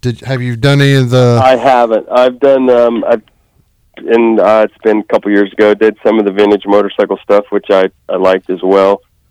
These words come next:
Speaker 2: Um, and I still ride moto a little bit. I haven't done really any moto races. I, one of the, uh, sprint full gas I did last year was a, um, oh, a qualifier for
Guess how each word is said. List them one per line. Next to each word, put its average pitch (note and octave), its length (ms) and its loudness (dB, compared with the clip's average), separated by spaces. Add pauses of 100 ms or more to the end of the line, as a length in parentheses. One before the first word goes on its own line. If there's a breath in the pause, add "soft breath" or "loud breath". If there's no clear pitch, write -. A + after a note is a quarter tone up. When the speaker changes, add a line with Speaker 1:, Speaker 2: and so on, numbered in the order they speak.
(120)
Speaker 2:
Um, G2 340 0 (280)
and C3+ 120 2
I C3+ 140 2
still D3 220 2
ride B2+ 240 2
moto A2 400 2
a G2+ 40 0
little G#2+ 220 0
bit. A2 400 0
I G#2 80 -8
haven't G#2 340 -2
done G2+ 200 2
really G2 400 0 (100)
any G#2+ 220 -2
moto F#2+ 280 0
races. G2 400 -2
I, G2 200 0 (340 soft breath)
one B2+ 160 2
of A#2+ 120 -2
the, A2 200 2
uh, G2 180 2 (100)
sprint - 440 -2
full G2+ 180 -2
gas F#2+ 260 0 (100)
I F2 80 -2
did F#2+ 240 -2
last F#2 480 -2
year F#2 400 -4 (320)
was F#2 320 -4 (100)
a, F2+ 320 -2 (100)
um, E2+ 280 -4 (1120)
oh, F#2+ 220 0
a F2+ 60 -4
qualifier F#2 680 0
for - 140 -12